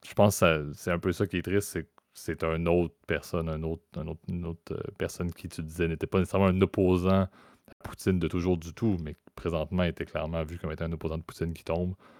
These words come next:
qui va être la suite, mais ça fait juste, à mon avis, renforcer le fait que Poutine n'a pas peur de rien et que, ben, est-ce que ça va réellement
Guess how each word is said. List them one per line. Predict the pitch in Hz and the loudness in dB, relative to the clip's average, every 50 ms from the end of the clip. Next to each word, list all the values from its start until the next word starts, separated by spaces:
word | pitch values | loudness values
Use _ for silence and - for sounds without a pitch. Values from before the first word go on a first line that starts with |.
| - _ - - _ _ | -20 _ -20 -20 _ _
qui | - - | -14 -4
va | 78 78 82 | 0 0 0
être | 80 - | 0 0
la | 80 73 | -2 -4
suite, | - - - 90 82 | -4 0 0 0 0
mais | 82 78 | 0 -4
ça | 76 - - | -6 -8 -10
fait | - 76 76 | -8 -8 -6
juste, | 78 82 82 78 - | -4 -4 -4 -2 -2
à | 85 | -4
mon | 78 78 78 | -4 -4 -4
avis, | 76 76 76 82 85 | -4 -4 -4 -4 -4
renforcer | 80 80 80 76 - 80 78 - - - 90 | -2 -2 -2 -2 -2 -6 -6 -6 -4 -2 -2
le | 82 80 | 0 0
fait | 73 - - 85 | -2 -2 -4 -4
que | - 80 | -4 -4
Poutine | 73 - - - - 82 80 | -6 -6 -8 -8 -6 -4 -4
n'a | 78 | -2
pas | 73 78 | -2 -2
peur | 76 - 82 80 | 2 2 2 2
de | 80 | 2
rien | 78 80 80 80 82 85 | 0 -2 -2 -2 -2 -4
et | - - - - - - - - _ - - - - | -6 -8 -12 -20 -20 -20 -20 -20 _ -12 -12 -12 -8
que, | - 82 80 80 80 | -2 0 2 2 2
ben, | 76 76 76 | 2 0 -4
est-ce | 76 73 - | -4 -6 -6
que | - - | -6 -6
ça | - - 82 | -4 -2 0
va | 76 78 76 | 0 0 0
réellement | 76 78 76 73 78 80 80 82 87 87 | 0 -2 -4 -2 -2 -2 0 0 0 -2